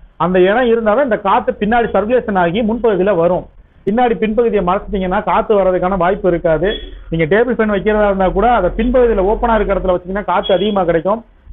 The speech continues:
செவுத்தை ஒட்டி வச்சிட்டீங்கன்னா கண்டிப்பான முறையில காத்து குறைஞ்சிரும். இதே தான் மேலையும், சீலிங் ஃபேன் மாட்டும் போதும் உயரத்துல இருந்து, கிட்டத்தட்ட சீலிங்ல இருந்து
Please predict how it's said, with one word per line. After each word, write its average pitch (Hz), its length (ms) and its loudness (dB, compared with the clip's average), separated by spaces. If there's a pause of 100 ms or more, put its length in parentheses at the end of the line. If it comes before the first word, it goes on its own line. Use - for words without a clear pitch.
(120)
செவுத்தை 247 340 0
ஒட்டி 220 240 2
வச்சிட்டீங்கன்னா 226 420 0
கண்டிப்பான 214 440 0
முறையில 196 320 0
காத்து 196 380 -2
குறைஞ்சிரும். 202 560 0 (300)
இதே 208 320 2
தான் 240 200 0
மேலையும், 214 560 0
சீலிங் 233 260 0
ஃபேன் 208 160 -2
மாட்டும் 190 280 0
போதும் 196 360 0 (320)
உயரத்துல 220 420 0
இருந்து, 208 440 2
கிட்டத்தட்ட 226 440 -2
சீலிங்ல 208 300 -2
இருந்து 190 500 -2